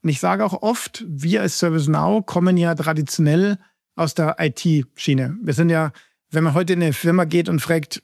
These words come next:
"Was ist ServiceNow?", dann würden die sagen, "Ach, das ist doch unser I-T-Ticketing-System." Das ist so der, wir können, wir können viel mehr als das natürlich, aber da, da kommen wir her. Und ich sage auch immer,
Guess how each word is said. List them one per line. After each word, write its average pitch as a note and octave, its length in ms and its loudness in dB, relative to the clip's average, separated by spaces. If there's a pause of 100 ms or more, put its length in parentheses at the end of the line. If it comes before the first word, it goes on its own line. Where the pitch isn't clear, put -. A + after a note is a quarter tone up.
(120)
"Was D3+ 320 -2
ist D#3+ 120 -2
ServiceNow?", D3+ 420 2
dann D#3 180 2
würden D#3 160 4
die C#3+ 60 2
sagen, D3 180 0
"Ach, - 160 0
das E3+ 120 -4
ist - 60 -8
doch E3 80 0
unser D#3+ 260 2
I-T-Ticketing-System." D3 1080 -2 (120)
Das B2+ 120 -4
ist C#3+ 140 0
so D#3 60 0
der, C3+ 280 2 (460)
wir D3 160 -2
können, F#3 380 0
wir D#3 120 -10
können F#3 200 2
viel E3+ 160 2
mehr D#3+ 220 4
als D3 200 -2
das D3+ 240 -2
natürlich, D#3 540 0
aber D#3 180 0
da, D3 160 -2
da - 160 -4
kommen F3+ 240 0
wir E3 80 2
her. C3 280 0 (760)
Und D#3+ 120 -2
ich C#3 120 -2
sage G#3 300 0
auch C3+ 100 -4
immer, G3+ 400 0